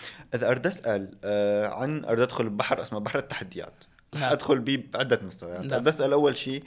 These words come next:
Speaker 1: آه، عن التحديات اللي تواجه الشباب اللي مثلك، اللي هم دا يخوضون بهذا المجال اللي هو بهواية ضبابية.
Speaker 2: نعم.
Speaker 1: فشنو التحديات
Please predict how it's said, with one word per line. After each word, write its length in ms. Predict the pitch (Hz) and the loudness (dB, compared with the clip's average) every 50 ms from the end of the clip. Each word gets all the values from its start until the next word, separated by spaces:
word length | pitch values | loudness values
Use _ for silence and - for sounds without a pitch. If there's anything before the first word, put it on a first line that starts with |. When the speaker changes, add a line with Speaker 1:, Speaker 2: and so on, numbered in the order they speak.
| - - - - - - - _ _ - | -14 -20 -20 -20 -20 -20 -20 _ _ 0
Speaker 1:
آه، 420 | 107 110 110 107 107 107 101 - - | 2 2 4 4 4 2 2 0 -2
عن 400 | 117 135 143 147 143 139 135 - - - | -2 -2 0 0 -2 -4 -6 -10 -10 -6
التحديات 640 | 120 117 107 - - - - 117 117 156 185 185 - | -4 -4 -4 -4 -6 -8 -6 0 4 4 4 4 2
اللي 180 | 151 127 120 113 | -2 -2 -2 -4
تواجه 500 | - - - 127 123 117 101 92 90 87 90 - - - - | -4 0 4 6 6 6 6 2 -4 -8 -8 -12 -18 -14 -12
الشباب 480 | 107 101 - 123 117 135 151 147 139 | -8 -6 -4 2 8 8 8 8 6
اللي 480 | 143 139 139 135 135 135 143 147 147 - - _ - | 0 -2 0 -2 -2 -2 -2 -4 -4 -8 -16 _ -10
مثلك، 440 | - 127 123 - - 104 107 107 - | -6 -6 -6 -4 -2 -2 -4 -4 -4
اللي 120 | 110 107 110 | -8 -8 -6
هم 140 | 123 123 | -2 -2
دا 120 | 123 117 117 | 2 2 2
يخوضون 380 | 107 - 123 120 160 180 170 | 0 0 -4 -2 -2 -2 -2
بهذا 200 | 143 147 147 147 | 2 2 4 4
المجال 340 | 147 139 135 123 131 135 135 | 4 2 0 2 4 4 4
اللي 220 | 131 127 117 113 120 | 4 2 -2 0 2
هو 120 | 120 123 | 0 0
بهواية 380 | 113 117 107 113 117 120 117 113 | 0 0 -2 2 4 6 6 6
ضبابية. 460 | 104 98 92 90 90 90 - 80 - - _ _ _ - | 4 0 -2 -2 -6 -6 -10 -18 -18 -20 _ _ _ -6
Speaker 2:
نعم. 260 | 156 151 127 113 - - - - - - - - | -2 -2 -2 -2 -4 -10 -20 -20 -20 -20 -16 -4
Speaker 1:
فشنو 280 | - 139 - - 214 202 | -2 0 2 2 2 2
التحديات 680 | - - - - 127 117 104 117 - - - - - | 2 0 -2 -4 -4 -2 0 0 0 0 0 -8 -20